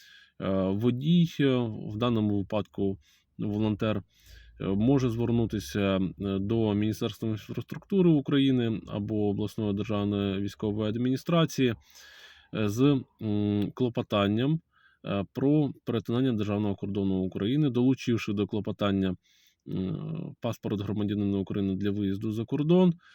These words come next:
е, свідоцтво про реєстрацію транспортного засобу, на якому буде перетинати державний кордон України,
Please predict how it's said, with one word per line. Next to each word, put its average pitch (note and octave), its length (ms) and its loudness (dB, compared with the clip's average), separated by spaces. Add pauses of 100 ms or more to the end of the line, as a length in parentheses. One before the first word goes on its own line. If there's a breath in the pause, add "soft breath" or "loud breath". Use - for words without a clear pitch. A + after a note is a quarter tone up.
(600 loud breath)
е, G2+ 280 0
свідоцтво A#2 420 -2
про A#2 240 0
реєстрацію G2+ 680 -2
транспортного A#2 640 -4
засобу, C#3 720 0
на A#2+ 180 0
якому A#2+ 380 0
буде A#2 280 -2
перетинати A2+ 560 -2
державний A2 460 -2
кордон A2 380 -2
України, G#2+ 600 -2